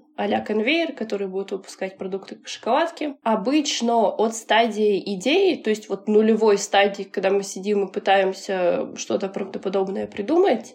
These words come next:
до стадии, когда компания готова вкладываться в M V P, проходит три-четыре месяца.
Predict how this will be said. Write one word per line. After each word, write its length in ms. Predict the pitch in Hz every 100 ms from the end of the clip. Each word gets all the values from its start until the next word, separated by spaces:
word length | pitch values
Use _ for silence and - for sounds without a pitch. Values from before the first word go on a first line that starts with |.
| -
до 240 | 190 240
стадии, 500 | 240 - 214 220 202 190
когда 220 | 196 190
компания 480 | 202 196 196 202 185
готова 320 | 190 202 190
вкладываться 680 | 190 190 190 185 190 -
в 60 | 185
M 120 | 202
V 120 | 202
P, 200 | 202 311
проходит 640 | 370 226 - 277 277 262 -
три-четыре 480 | - - - 208 202
месяца. 520 | 196 - - - -